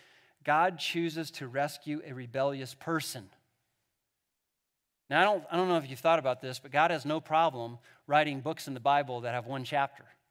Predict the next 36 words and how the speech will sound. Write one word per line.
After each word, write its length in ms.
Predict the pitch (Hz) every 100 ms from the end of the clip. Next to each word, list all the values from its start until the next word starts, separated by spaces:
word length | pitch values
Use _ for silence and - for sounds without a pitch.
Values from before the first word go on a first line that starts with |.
| _ -
There 80 | 131
are 20 |
five 420 | 120 - 156 170
books 220 | 156 156 151
in 40 |
the 60 | 131
Bible 260 | 127 123
that 60 | 123
have 160 | 123
one 200 | 113 123
chapter. 420 | 120 160 170 220 - - - -
Jonah 380 | 123 156 180 185
could 200 | - 165
have 140 | 160 156
ended 400 | 139 139 135 127 - -
with 180 | 147 131
one 220 | 123 131
chapter. 420 | 175 185 180 113 - -
The 80 | 135
last 500 | 123 147 190 208 -
verses 560 | 131 156 202 - 131 120
of 100 | 131
chapter 360 | - 165 160
one 240 | 151 160 147
very 280 | 123 170 185
easily 320 | 170 151 147
could 180 | 156 165
have 120 | 135
read, 300 | 123 127 127 - -
"And 180 | - 151
Jonah 360 | 127 160 190 190
couldn't 380 | - 170 160 -
swim, 520 | - 143 143 139 131
so 260 | - 156 135
he's 140 | 120
dead." 380 | - 135 110